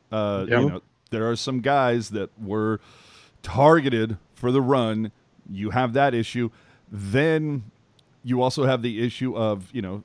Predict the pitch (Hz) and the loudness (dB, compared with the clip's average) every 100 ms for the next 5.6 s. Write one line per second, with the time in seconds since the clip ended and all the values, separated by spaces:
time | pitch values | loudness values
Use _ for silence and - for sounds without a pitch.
0 | - - - 151 180 - 165 233 135 117 | -16 -16 -12 -8 -8 -6 -6 -2 0 0
1 | - 113 113 104 98 - _ - 113 - | -2 -4 -2 -4 -8 -16 _ -4 -4 -2
2 | 120 107 113 113 107 107 - 110 101 - | -4 -4 -2 -2 -2 -4 -6 -6 -6 -6
3 | 110 - - - 104 104 95 98 131 - | -10 -10 -12 -8 -10 -8 -8 -8 -8 -10
4 | - - 113 104 101 98 _ _ - 98 | -18 -8 -4 -2 -2 -6 _ _ -12 -10
5 | - 135 135 151 165 | -4 0 2 0 -2